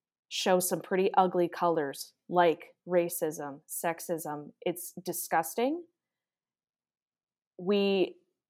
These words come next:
right now are going through such an incredible, necessary, important global movement that we have to work really hard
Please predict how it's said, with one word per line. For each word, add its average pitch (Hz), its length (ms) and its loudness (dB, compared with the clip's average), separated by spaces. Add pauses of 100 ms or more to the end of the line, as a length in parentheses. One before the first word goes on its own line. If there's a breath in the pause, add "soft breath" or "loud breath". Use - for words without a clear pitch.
(260)
right 208 340 4
now 214 300 6
are 196 200 6
going 196 360 2
through 180 400 0
such - 600 4
an 196 80 -2
incredible, 233 880 4 (280)
necessary, 202 840 2
important 196 760 0 (560)
global 220 420 8
movement 175 560 -2 (1700)
that 208 160 6
we 254 140 6
have 247 220 8
to 226 100 2
work 196 280 -2
really 208 380 4
hard 208 540 2